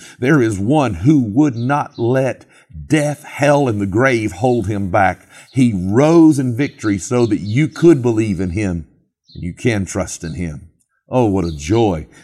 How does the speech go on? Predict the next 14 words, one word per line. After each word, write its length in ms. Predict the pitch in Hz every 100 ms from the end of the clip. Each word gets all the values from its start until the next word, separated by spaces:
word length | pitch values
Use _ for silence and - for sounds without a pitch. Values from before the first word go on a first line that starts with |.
| -
to 60 |
be 200 | 92 117
able 140 | 117 90
to 80 | 92
preach 340 | 120 110 -
this 240 | 92 -
to 120 | - 90
you. 220 | 80 82 - _ _ - -
You 80 |
see, 160 | - 151
we 120 | 143
must 180 | 147 127
have 180 | 139 117
faith 580 | - 202 196 123 101